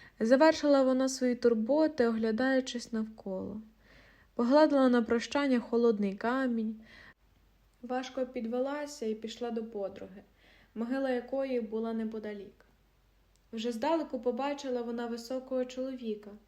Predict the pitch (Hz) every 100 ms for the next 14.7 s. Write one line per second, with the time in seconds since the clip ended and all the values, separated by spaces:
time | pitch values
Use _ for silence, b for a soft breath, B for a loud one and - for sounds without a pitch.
0 | B B B B B 220 220 233 277 294
1 | 277 226 214 233 233 269 269 233 277 294
2 | 262 254 - 233 254 254 247 - - 208
3 | 196 202 _ _ _ _ _ b b b
4 | b - 294 285 294 302 349 330 - 262
5 | 262 269 277 262 233 190 208 _ _ _
6 | _ _ _ _ _ _ - 277 - 285
7 | 294 208 196 - B B B B - 277
8 | 277 277 262 214 - - - _ _ _
9 | _ _ _ _ _ _ 254 302 294 294
10 | 285 285 - 196 185 190 190 208 _ _
11 | _ _ b b b b 226 285 262 226
12 | 220 226 226 214 196 185 254 285 254 226
13 | - 226 254 269 - 226 214 214 196 190
14 | 185 202 277 294 262 247